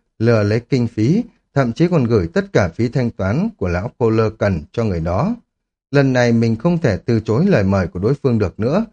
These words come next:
nhất là giờ này Tassim đã mất. Lên trầm ngâm mất hai giây rồi nói: "Chủ nhân đáng kính của ông tới,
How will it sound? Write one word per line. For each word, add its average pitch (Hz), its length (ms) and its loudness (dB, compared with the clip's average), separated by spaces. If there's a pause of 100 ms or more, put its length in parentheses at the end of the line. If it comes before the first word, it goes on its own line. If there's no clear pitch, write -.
(280)
nhất 226 200 2
là 135 140 2
giờ 113 200 2
này 104 280 0
Tassim 98 580 -4
đã 95 140 -4
mất. 156 280 0 (600)
Lên 190 200 4
trầm 87 280 0
ngâm 110 220 0
mất 147 180 0
hai 123 240 0
giây 107 200 0
rồi 85 160 -4
nói: 123 300 -2 (680)
"Chủ 143 80 4
nhân 170 240 2
đáng 120 160 0
kính 143 240 0
của 151 100 0
ông 113 200 -2
tới, 147 340 0